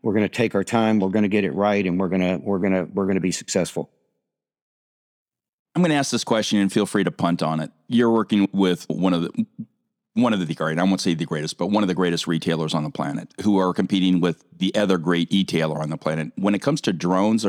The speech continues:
Speaker 2: are you and that, uh, small little company out here in Seattle working together for regulations perspective, or are you both operating independently, trying to go through all the regulation issues and whatnot on, on your own?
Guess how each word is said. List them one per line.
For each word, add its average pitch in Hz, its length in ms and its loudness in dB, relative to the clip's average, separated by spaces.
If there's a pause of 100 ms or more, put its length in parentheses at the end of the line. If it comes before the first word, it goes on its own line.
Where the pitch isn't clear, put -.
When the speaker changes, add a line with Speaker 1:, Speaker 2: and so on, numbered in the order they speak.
Speaker 2:
are 92 120 0
you 107 240 2
and 101 100 2
that, 95 220 0
uh, 90 100 2
small 95 240 0
little 90 160 0
company 92 400 0
out 90 140 0
here 90 260 2
in 82 220 0
Seattle 90 680 -2
working 95 300 0
together 92 340 0
for 87 160 -4
regulations 92 680 0
perspective, 120 600 -2
or 90 260 2
are - 20 2
you 87 200 0
both 87 300 -2
operating 85 560 -2
independently, 85 540 -4 (100)
trying 90 220 -2
to 78 260 -2
go 85 140 -2
through 82 180 -2
all 82 80 2
the 78 100 -2
regulation 80 540 -2
issues 78 460 -4
and 73 120 -6
whatnot 78 300 -4 (100)
on, - 100 -6 (420)
on 82 160 0
your 78 120 -2
own? 76 220 -4